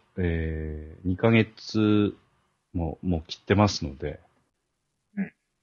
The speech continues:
Speaker 1: まあ、ペースとしては決して早くはないとは思いますが、あの、早く練習行ってくださいね。
Speaker 2: いや、平日の稽古は行ってもないけど。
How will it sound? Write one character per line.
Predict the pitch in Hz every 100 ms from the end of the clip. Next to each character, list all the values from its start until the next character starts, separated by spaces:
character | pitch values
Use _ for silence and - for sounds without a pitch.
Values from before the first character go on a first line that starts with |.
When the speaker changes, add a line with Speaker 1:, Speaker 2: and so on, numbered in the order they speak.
| _ _ 107
Speaker 1:
ま | 92
あ、 |
ペ | 80 135
ー |
ス | 127
と | 98
し | -
て |
は | 80
決 | 87
し | -
て |
早 | 92 107 90
く | 78
は | 78
な | 85
い | 82
と | 73
は |
思 | 78 78
い |
ま | 82
す | - 82
が、 | - _ _ _ _ _ -
あ | 80
の、 | 73 73 - - -
早 | - 120
く | 87 80
練 | 92
習 | 90 87
行 | -
っ |
て | 87
く | 85
だ |
さ | 87
い | 69
ね。 | 65 - _ _ _ _ _ _ _ _ _ _ _ -
Speaker 2:
い |
や、 | 143 - -
平 | 175 180
日 | - 196 -
の | 185
稽 | 180 - 202
古 | - 110
は | 87
行 | 87
っ | -
て | _
も | 127 101
な |
い |
け |
ど。 | -